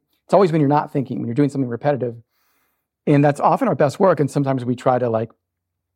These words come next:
rewrite things a hundred times, and we get a bunch of fire hydrant editors, a bunch of the fire hydr-, hydrant editors who wanna leave their mark on something, and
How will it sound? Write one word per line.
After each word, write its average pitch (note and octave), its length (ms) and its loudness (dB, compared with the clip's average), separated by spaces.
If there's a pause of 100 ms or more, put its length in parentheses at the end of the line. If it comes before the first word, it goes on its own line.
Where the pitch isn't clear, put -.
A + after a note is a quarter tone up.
(140)
rewrite D#3 480 4
things D3 200 0
a C3 60 -2
hundred D#3 240 -2
times, C#3 440 -2
and C3 80 0
we B2+ 40 -4
get B2 180 -2
a - 580 -20
bunch D3 180 4
of C#3 100 0
fire C#3+ 280 0
hydrant C#3+ 420 0
editors, D3 320 0
a B2 40 -6
bunch C#3+ 120 -4
of B2 60 -8
the A#2+ 80 -8
fire C#3 220 -2
hydr-, C#3 240 -2
hydrant C#3 300 0
editors C#3 280 0
who D3 60 -4
wanna C#3 140 0
leave D3 140 2
their C#3 100 0
mark C3+ 280 0
on D3 100 -2
something, C#3+ 460 -2
and A#2+ 200 -8